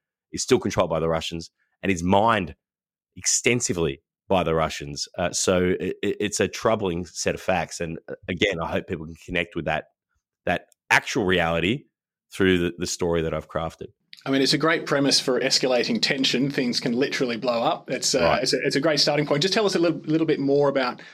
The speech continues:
Speaker 2: what readers can expect. What, um, who's the hero? Who's the villain? Without giving the story away, just tell us a bit
Speaker 1: <laughs>
Speaker 2: more.
Speaker 1: Well, the heroes are the Ukrainians, uh, but it's based around a character called Oksana Shevchenko. She's the young union leader. And so, again,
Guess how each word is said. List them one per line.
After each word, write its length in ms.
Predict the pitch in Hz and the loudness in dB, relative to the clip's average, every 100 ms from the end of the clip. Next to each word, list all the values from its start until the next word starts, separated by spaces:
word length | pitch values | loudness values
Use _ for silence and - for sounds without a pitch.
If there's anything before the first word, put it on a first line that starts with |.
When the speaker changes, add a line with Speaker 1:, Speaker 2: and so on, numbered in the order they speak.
| - | -4
Speaker 2:
what 260 | 139 147 | -2 -2
readers 280 | 135 139 135 | 0 0 0
can 100 | - | -2
expect. 400 | 120 - 120 - | -6 -4 -6 -2
What, 320 | 139 135 - | 0 0 0
um, 160 | 151 131 | 0 0
who's 200 | 156 151 | 0 0
the 80 | 170 | 2
hero? 460 | 151 160 156 151 151 - | 4 4 4 2 -2 -4
Who's 180 | 151 135 | -2 0
the 60 | 120 | 2
villain? 300 | 151 160 147 | 2 2 2
Without 220 | 131 127 | 2 0
giving 180 | 131 120 | -2 -4
the 60 | |
story 340 | 113 156 151 147 | -2 2 4 4
away, 260 | 139 139 131 | 2 2 2
just 220 | 135 - | 2 4
tell 100 | 127 | 2
us 80 | - | 0
a 60 | |
bit 140 | 147 160 | -2 -2
Speaker 1:
<laughs> 20 | |
Speaker 2:
more. 120 | 117 - - - - | -4 -10 -20 -20 -2
Speaker 1:
Well, 140 | 107 110 | 2 2
the 100 | 113 | 2
heroes 360 | 190 226 131 | 2 2 4
are 80 | 123 | 4
the 80 | 101 | 2
Ukrainians, 640 | 95 - 135 101 71 78 - - - | 0 2 2 2 -2 -8 -12 -20 -6
uh, 300 | 101 104 101 | 2 4 4
but 200 | 98 104 | 4 4
it's 240 | 107 110 - _ _ _ | 4 0 -6 _ _ _
based 280 | 123 123 - | -4 -2 -4
around 500 | 98 92 92 90 87 90 | -6 -2 0 -2 -4 -10
a 80 | |
character 320 | 85 90 90 - | -8 -6 -8 -10
called 240 | - 87 - | -8 -8 -8
Oksana 360 | 85 - 90 85 | -12 -8 -6 -8
Shevchenko. 720 | - 73 - 107 110 104 101 | -10 -8 -4 -4 -2 -2 -2
She's 400 | - 98 92 78 | -6 -6 -6 -6
the 360 | 85 82 80 - | -6 -4 -6 -12
young 280 | 87 95 90 | -6 -4 -2
union 420 | 85 90 92 87 | -2 -2 -2 -2
leader. 380 | 82 80 76 73 - _ _ _ _ - | -2 -2 -2 -4 -6 _ _ _ _ -14
And 100 | - | 0
so, 340 | 87 85 82 - _ _ _ _ _ _ _ | 4 4 4 -2 _ _ _ _ _ _ _
again, 480 | 92 85 85 82 73 | -2 0 0 0 -6